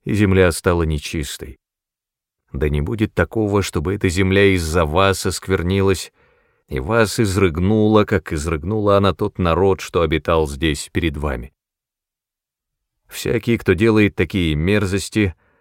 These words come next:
будет истреблён и отторгнут от народа своего. Соблюдайте мои установления. Не следуйте тем мерзким обычаям, по которым здесь жили до вас. Не оскверняйте себя ими.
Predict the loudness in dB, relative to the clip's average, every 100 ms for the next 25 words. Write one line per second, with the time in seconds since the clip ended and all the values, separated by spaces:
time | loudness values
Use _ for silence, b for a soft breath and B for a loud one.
0 | _ -12 -10 -4 -4 -4 0 0 2 4
1 | 6 6 2 0 _ 0 2 2 0 -2
2 | -2 -4 -2 -2 -4 -6 -10 -10 -10 -12
3 | -20 _ _ _ _ _ _ _ _ _
4 | _ -6 -2 2 2 4 4 4 4 2
5 | 2 2 2 -2 -4 -6 -4 -6 -8 -14
6 | -20 _ _ _ _ _ _ _ _ -8
7 | -6 -4 0 2 2 0 -4 -2 0 2
8 | 2 2 -2 -2 0 0 0 0 0 0
9 | 0 -2 -2 0 0 0 -2 2 2 2
10 | 0 -2 -2 -2 -2 -4 -8 -12 _ _
11 | _ _ _ _ _ _ -2 -2 0 2
12 | 2 2 2 0 -2 -8 -8 -8 -8 -12
13 | -18